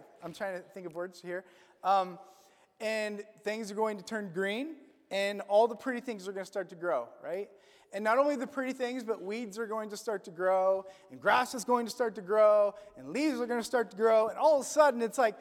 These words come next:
I'm alive again, and things are growing, and everything starts to grow, right? It's this whole word picture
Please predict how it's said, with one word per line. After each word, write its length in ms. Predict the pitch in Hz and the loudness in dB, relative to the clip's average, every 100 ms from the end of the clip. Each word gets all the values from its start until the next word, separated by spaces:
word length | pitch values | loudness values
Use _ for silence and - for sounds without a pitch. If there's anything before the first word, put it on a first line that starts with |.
| - - - | -14 -18 -4
I'm 140 | 269 | -2
alive 500 | 233 208 370 427 415 | -2 12 12 12 12
again, 600 | 381 311 370 359 359 349 311 | 10 2 4 10 12 12 10
and 140 | 254 | 6
things 240 | 277 226 | 2 0
are 60 | 240 | -6
growing, 600 | 202 233 330 339 330 294 | -10 2 6 6 4 0
and 100 | 277 - - | -4 -8 -6
everything 640 | 359 381 330 330 - 277 220 | 0 0 0 -4 -4 -6 -6
starts 640 | - 320 294 233 - - _ _ _ | -2 2 2 -2 -12 -20 _ _ _
to 80 | 196 | -16
grow, 520 | 180 247 247 160 123 - - _ | -4 2 2 2 -2 -12 -20 _
right? 340 | 160 180 269 262 - _ _ _ _ _ _ - | -6 -6 -6 -10 -20 _ _ _ _ _ _ -4
It's 160 | 226 - | -2 0
this 400 | 269 269 - - - _ | 2 2 -2 -14 -20 _
whole 880 | - - 277 285 285 277 269 269 269 269 - _ _ | -12 0 4 6 6 6 4 2 -4 -20 -20 _ _
word 440 | 175 202 247 254 - | -2 4 4 4 -4
picture 600 | 233 - - 180 165 | -12 -12 -10 -8 -8